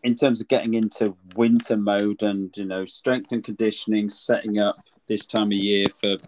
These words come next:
skill being a high priority, not massive amounts of stamina.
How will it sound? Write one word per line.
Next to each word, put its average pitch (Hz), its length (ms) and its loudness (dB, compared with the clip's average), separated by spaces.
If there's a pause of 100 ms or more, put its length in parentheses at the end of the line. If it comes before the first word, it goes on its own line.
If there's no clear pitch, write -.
(160)
skill 117 520 2
being 107 260 -2
a 98 60 -4
high 104 240 -2
priority, 101 460 -6
not 104 200 -8
massive 104 320 -10
amounts 92 320 -10
of - 60 -10
stamina. 95 640 -2